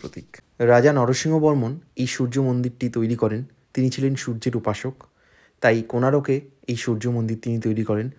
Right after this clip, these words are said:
সূর্যের রথের আদলেই এই মূল মন্দিরটি তিনি তৈরি করেছেন। মূল মন্দিরের বেশিরভাগটাই আজ ভেঙে পড়েছে, তবুও এটি কলিঙ্গ স্থাপত্যের অপূর্ব এক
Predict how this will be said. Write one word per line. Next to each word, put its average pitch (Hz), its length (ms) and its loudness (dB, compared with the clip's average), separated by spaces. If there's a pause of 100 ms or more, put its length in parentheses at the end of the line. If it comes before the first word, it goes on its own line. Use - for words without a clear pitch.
(120)
সূর্যের 143 600 0
রথের 110 340 2
আদলেই 117 340 0 (320)
এই 123 140 -2
মূল 123 220 -2
মন্দিরটি 117 480 -4
তিনি 113 200 -4
তৈরি 98 240 -4
করেছেন। - 380 -10 (500)
মূল 165 220 8
মন্দিরের 165 500 8 (280)
বেশিরভাগটাই 156 680 2
আজ 139 160 4
ভেঙে 113 220 0
পড়েছে, 107 380 -2 (220)
তবুও 135 420 6 (240)
এটি 131 340 2 (480)
কলিঙ্গ 151 420 4
স্থাপত্যের 143 680 0 (320)
অপূর্ব 139 360 2
এক 135 100 2